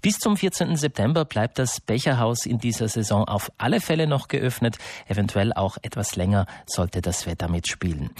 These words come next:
Dann heißt es für Erich Bichler wieder Abschied nehmen von seinem geliebten Becherhaus bis zur nächsten Saison. Zum Abschluss wollten wir noch wissen, wo Erich sich am wohlsten fühlt.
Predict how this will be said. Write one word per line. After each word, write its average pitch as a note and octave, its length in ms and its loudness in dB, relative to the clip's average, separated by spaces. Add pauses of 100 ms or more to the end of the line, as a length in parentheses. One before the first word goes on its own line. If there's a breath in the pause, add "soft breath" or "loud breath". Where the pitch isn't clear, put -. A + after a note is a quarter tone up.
(200 loud breath)
Dann F#3 240 4
heißt D#3+ 300 2
es E3+ 100 0
für - 160 0
Erich C3+ 360 -2
Bichler A2+ 380 0
wieder F#2+ 260 -2
Abschied - 380 0
nehmen D3+ 460 4
von C#3+ 240 0
seinem A#2 380 2
geliebten A2 440 0
Becherhaus G#2 680 0 (260 loud breath)
bis C#3+ 220 0
zur A#2 400 2
nächsten - 420 2
Saison. F#2+ 460 2 (320 loud breath)
Zum A2 320 2
Abschluss - 560 0 (160 loud breath)
wollten C#3 320 0
wir C#3 100 2
noch C3 220 0
wissen, B2+ 320 2 (260 loud breath)
wo G#2+ 300 0
Erich B2 500 -2
sich - 340 -4
am G#2 220 0
wohlsten - 480 0
fühlt. - 140 -12